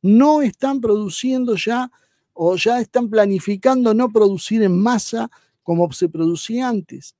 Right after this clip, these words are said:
porque no va a haber para todos, no sé, pero no hay para todos, no porque no haya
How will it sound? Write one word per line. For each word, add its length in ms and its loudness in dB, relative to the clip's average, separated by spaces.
porque 280 -6
no 260 2
va 100 6
a 20 2
haber 180 4
para 200 -2
todos, 560 -2
no 180 -2
sé, 280 -8
pero 200 2
no 140 2
hay 100 2
para 280 -2
todos, 320 0
no 220 2
porque 320 -6
no 320 0
haya 360 -4